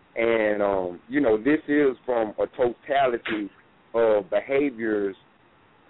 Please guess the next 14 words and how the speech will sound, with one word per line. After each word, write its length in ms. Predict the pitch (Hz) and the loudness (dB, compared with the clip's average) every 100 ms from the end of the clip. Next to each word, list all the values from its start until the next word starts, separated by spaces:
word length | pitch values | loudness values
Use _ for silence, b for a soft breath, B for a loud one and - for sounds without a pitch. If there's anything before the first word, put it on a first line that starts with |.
| 101 | -4
that 200 | 131 123 117 | -2 -2 -2
I 140 | 117 | -4
did 520 | 113 135 151 135 113 - | -4 -2 0 0 -2 -2
put 140 | 139 | -2
out, 200 | 147 90 - _ _ _ _ 107 | -2 -8 -14 _ _ _ _ -10
you 100 | 110 | -2
know, 160 | 113 | 0
where 240 | 113 113 107 | 0 0 0
I 160 | 123 | -2
was 360 | 131 135 131 117 | 0 2 0 0
out 160 | 113 107 | -4 -6
there 80 | 110 | -10
in 120 | |
the 40 | 104 | -12